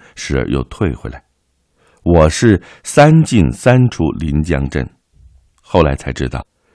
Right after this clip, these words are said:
这是方面军首长在讨论战略方针的问题。临江镇附近还产一种小橘子，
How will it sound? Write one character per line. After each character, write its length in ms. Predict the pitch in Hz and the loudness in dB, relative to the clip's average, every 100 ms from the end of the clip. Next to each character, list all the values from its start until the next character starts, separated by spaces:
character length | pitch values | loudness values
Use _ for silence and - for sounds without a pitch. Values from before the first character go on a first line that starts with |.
| _ | _
这 160 | - 165 | 0 2
是 280 | - 110 95 | 4 2 2
方 260 | - 165 | 2 4
面 160 | 165 98 | 4 4
军 160 | 98 131 | 2 0
首 320 | - 67 107 | 0 -2 -2
长 260 | 78 65 69 - - | -2 -4 -8 -16 -2
在 160 | 90 78 | 0 0
讨 360 | - - 62 60 | -4 -8 -6 -2
论 200 | 85 82 - | 0 0 -2
战 160 | - 85 | -4 -2
略 160 | 71 71 | -2 -4
方 320 | - 117 117 | -4 -4 -2
针 220 | 117 117 | -2 -2
的 100 | 110 | -2
问 180 | 60 104 | -6 -10
题。 220 | - - - _ _ _ _ _ _ _ _ _ _ | -12 -14 -14 _ _ _ _ _ _ _ _ _ _
临 280 | - 92 110 | 0 4 6
江 220 | 113 113 | 4 2
镇 180 | 110 90 | 2 0
附 160 | 78 87 | 0 -2
近 240 | 87 78 - _ | 0 -2 -4 _
还 300 | - 71 73 | -4 -2 -2
产 320 | - 67 65 | -6 -8 -6
一 80 | 78 | -6
种 220 | 73 82 | -4 -6
小 260 | - 62 62 | -6 -10 -10
橘 280 | - 65 73 | -10 -6 -4
子， 220 | 98 - | -6 -10